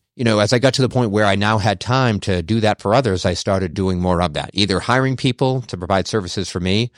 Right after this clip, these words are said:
or just, you know, kinda like what you do, Brian, you know, providing people referrals or recommendations or directing people over to someone you know for service.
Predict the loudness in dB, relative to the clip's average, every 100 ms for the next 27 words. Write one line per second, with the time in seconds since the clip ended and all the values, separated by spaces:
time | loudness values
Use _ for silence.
0 | _ _ _ -4 0 2 0 -2 -2 0
1 | 0 0 0 0 -2 -2 -2 0 0 2
2 | 0 0 0 0 -2 -6 -10 -2 2 2
3 | 2 -2 -2 0 -2 -4 0 2 4 2
4 | 0 0 0 0 2 2 2 0 0 -2
5 | -2 -2 -2 -2 -2 -2 0 0 2 0
6 | 0 0 0 0 0 2 2 2 0 0
7 | 0 0 0 -2